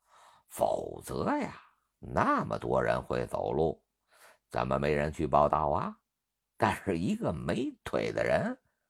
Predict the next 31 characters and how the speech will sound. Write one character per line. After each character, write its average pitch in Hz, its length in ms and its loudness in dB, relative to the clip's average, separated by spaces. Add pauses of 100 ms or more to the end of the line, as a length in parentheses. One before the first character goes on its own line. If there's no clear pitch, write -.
(140)
用 92 300 0
双 95 440 0
手 90 300 2
走 62 220 6
路， 107 300 8 (680)
他 64 140 -4
就 65 140 0
会 76 220 6
啊， 65 240 4 (340)
被 80 200 2 (180)
报 220 440 4
道 60 280 4
出 78 200 2
来。 82 280 8 (1300)
所 80 240 6
以 71 340 -2 (220)
你 67 260 -4
看 - 400 -2
到 62 140 0
的 52 160 -6
所 - 520 -10
谓 123 200 0
的 - 160 -8 (140)
黑 69 320 -2
暗 73 380 0
呐， - 80 -20 (1000)
那 69 240 -2
也 58 240 -6
就 78 300 2
只 60 440 0
是 127 420 4